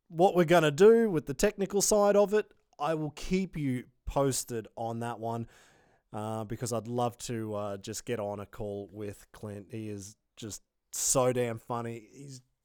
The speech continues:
just comes up with the craziest shit. And I already told him, I'm like, "I wish we could join Jimmy Coleman and, uh, Mike Mason in the commentary box. That would be fucking awesome." But anyway, not to be, but let's see if we do a companion for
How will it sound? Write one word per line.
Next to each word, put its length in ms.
just 260
comes 260
up 140
with 120
the 100
craziest 600
shit. 340
And 100
I 120
already 260
told 280
him, 100
I'm 100
like, 160
"I 120
wish 340
we 140
could 200
join 320
Jimmy 280
Coleman 640
and, 440
uh, 300
Mike 320
Mason 360
in 120
the 60
commentary 440
box. 320
That 320
would 160
be 260
fucking 500
awesome." 440
But 120
anyway, 460
not 220
to 100
be, 360
but 100
let's 180
see 120
if 100
we 100
do 320
a 100
companion 520
for 480